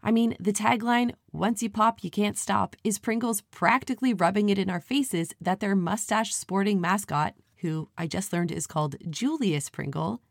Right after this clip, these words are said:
has us wrapped around his cartoon finger. In subtle defense of Julius and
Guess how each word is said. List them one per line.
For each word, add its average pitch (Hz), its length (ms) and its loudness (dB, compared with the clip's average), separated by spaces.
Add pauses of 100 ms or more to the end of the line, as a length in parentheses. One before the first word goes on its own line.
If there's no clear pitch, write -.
(280)
has 165 240 2
us 143 140 -8
wrapped 165 340 0
around 220 340 0
his 180 140 -2
cartoon 170 480 -2
finger. - 520 -10 (1500)
In 254 120 6
subtle 277 300 0
defense 202 460 0
of 190 80 2
Julius 151 600 0
and 151 300 -2